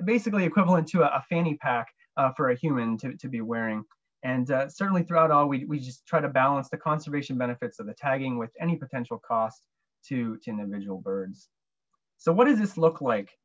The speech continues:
Um, here's some photos showing the process of color banding.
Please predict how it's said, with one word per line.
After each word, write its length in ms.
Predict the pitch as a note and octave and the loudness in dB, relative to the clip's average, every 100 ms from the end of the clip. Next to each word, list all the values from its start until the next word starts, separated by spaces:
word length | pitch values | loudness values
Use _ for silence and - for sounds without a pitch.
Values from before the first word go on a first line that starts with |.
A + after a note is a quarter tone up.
| _ | _
Um, 680 | D3 C#3 C3 B2+ C3 - D#3+ - _ | 0 2 4 2 -2 -8 -14 -16 _
here's 240 | E3 G3 G3 | -2 -2 2
some 160 | G3 | 0
photos 340 | F3 E3 D#3+ D3+ | 6 6 6 4
showing 360 | - D3+ D3 | -2 0 0
the 60 | C3 | -2
process 600 | - D#3+ E3 E3 E3+ F3 _ _ _ _ _ _ _ _ _ _ _ _ _ _ _ _ _ _ _ - _ _ _ _ _ | 2 4 4 4 2 2 _ _ _ _ _ _ _ _ _ _ _ _ _ _ _ _ _ _ _ -20 _ _ _ _ _
of 200 | C3 B2+ | -4 -4
color 300 | - C3+ D#3 | 0 4 4
banding. 540 | D#3+ D#3 E3 D#3+ D#3+ | 6 4 4 0 -2